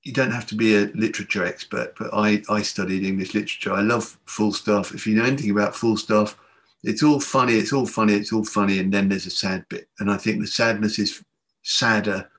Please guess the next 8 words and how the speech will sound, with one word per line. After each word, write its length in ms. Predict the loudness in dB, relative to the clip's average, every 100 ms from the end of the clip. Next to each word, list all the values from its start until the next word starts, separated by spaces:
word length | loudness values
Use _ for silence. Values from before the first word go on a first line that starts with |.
| _ _
for 240 | -6 2 2
the 100 | 2
funniness 600 | 2 4 6 4 0 -4
that 160 | -10 -4
came 240 | -2 -2
before 440 | -4 -6 -4 -4
it. 140 | -8 -16 _ _ _ _ _ _ _ _ _ _ _ _ _ _ _ _ _
So 320 | -4 0 0